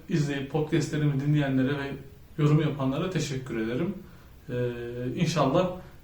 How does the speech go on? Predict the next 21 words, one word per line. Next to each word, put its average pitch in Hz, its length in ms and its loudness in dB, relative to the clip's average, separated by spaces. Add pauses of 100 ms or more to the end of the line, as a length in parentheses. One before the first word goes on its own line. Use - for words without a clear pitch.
devamını 143 460 6
getireceğimi 147 600 2
de 214 100 4
söylemiştim 151 800 4
bunların. 127 340 0 (280)
Bu 247 420 4
ikinci 220 460 8
videom 143 420 4
olacak. 123 360 2 (680)
Videonun 208 460 8
konusu 160 580 0 (440)
dün 247 340 4
tei 247 260 10
tesislerinde 151 800 4
gerçekleştirilen 147 960 2
T 185 220 0
S 208 260 2
bin 214 120 4
dört 196 280 2
yüz 156 280 -2
motorunun, 180 720 2